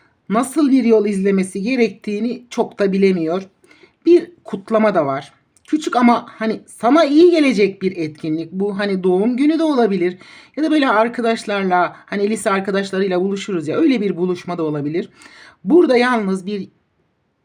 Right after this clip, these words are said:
yeni biri de olacak. Bu tanışacağın kişi sana bambaşka bir kapı açacak. Sanki böyle yıllardır hani tanışıyormuşsunuz gibi bir aranızda derin bir sohbet olacak.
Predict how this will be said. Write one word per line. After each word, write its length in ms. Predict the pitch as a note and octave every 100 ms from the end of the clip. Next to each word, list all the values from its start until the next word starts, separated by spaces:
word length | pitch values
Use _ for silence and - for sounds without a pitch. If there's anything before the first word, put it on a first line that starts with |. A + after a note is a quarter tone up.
| _
yeni 320 | A3 C#4+ A#3 F3+
biri 200 | E3 D#3
de 60 |
olacak. 560 | D#3 C#3+ B2+ A#2+ - _ _ -
Bu 320 | A3 C#4 A#3+
tanışacağın 760 | A3 G#3+ G#3 G3+ F#3+ G3 F#3 F#3+
kişi 380 | - - E3
sana 460 | B2+ F#3 F3 D#3 E3
bambaşka 800 | F#3 A3+ A3 G3 F#3+ F#3+ - G3+
bir 200 | F#3+ F#3+
kapı 260 | - E3+ F#3+
açacak. 480 | D#3+ D3 D#3+ A#3 - - - - -
Sanki 220 | D4 D4
böyle 140 | D4+
yıllardır 640 | C4 B3+ C4 E4 D#4+ G#3+ G3
hani 380 | - F#3 E3 - -
tanışıyormuşsunuz 960 | G3 G3+ F#3+ A3 G#3 F#3+ F3+ - F3
gibi 160 | F#3 F#3
bir 160 | - E3+
aranızda 640 | F#3 F#3 F3 F#3+ - - _ _ _ -
derin 380 | F3+ B3 C#4 A3
bir 100 | F#3
sohbet 540 | - G3 F#3+ G#3+ G#3+
olacak. 400 | E3+ E3 F#3+ F#3+